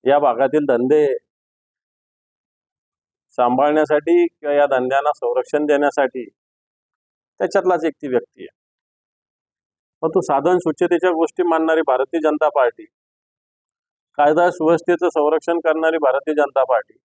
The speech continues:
या देशातील जनतेच्या जीविताचं संरक्षण करणारी भारतीय जनता पार्टी, त्याच भारतीय जनता पार्टीचे नेते देवेंद्र फडणवीस या राज्याचे गृहमंत्री असं असताना अशा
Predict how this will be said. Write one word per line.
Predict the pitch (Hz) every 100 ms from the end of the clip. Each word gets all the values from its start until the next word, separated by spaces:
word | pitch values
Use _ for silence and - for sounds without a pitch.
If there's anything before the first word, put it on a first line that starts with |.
| _ _ _ _ _ _ _ _ _ -
या | 151
देशातील | 156 156 175 180 170
जनतेच्या | 160 165 170 180
जीविताचं | 185 160 165 170 160
संरक्षण | 170 139 147 - 170
करणारी | 170 165 165 165
भारतीय | 139 123 - 131
जनता | 123 120
पार्टी, | - 101 - 131 _ _ _ _ _ _ _
त्याच | 170 185
भारतीय | 160 151 165 175
जनता | 165 160 165
पार्टीचे | 156 156 151 165 - 180 180 185 180 - _ _ 135
नेते | 139 151 151 175
देवेंद्र | 170 151 147 156 151
फडणवीस | 135 156 165
या | 156
राज्याचे | 147 139 151 151 170
गृहमंत्री | 170 185 202 175 143 - 120 _ _ _ _ _ _ _ _ _ -
असं | 131 - 190
असताना | 180 160 143 147 160
अशा | 139 170